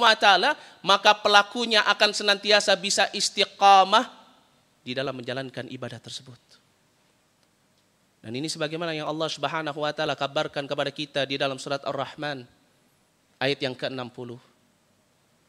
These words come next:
"Hal jazaul ihsan illal ihsan." Bukankah balasan kebaikan itu adalah kebaikan yang serupa?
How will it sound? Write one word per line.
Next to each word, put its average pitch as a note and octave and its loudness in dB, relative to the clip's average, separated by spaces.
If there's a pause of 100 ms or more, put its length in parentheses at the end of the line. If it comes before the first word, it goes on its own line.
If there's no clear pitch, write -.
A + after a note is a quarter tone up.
(320)
"Hal C#3+ -2
jazaul C3+ -2
ihsan F3+ -4 (560)
illal C3 -4
ihsan." - -14 (1300)
Bukankah D3+ 0
balasan D3 2
kebaikan D3 0
itu D3+ -4
adalah C#3 -2
kebaikan C3+ -4
yang C3+ -8
serupa? B2 -8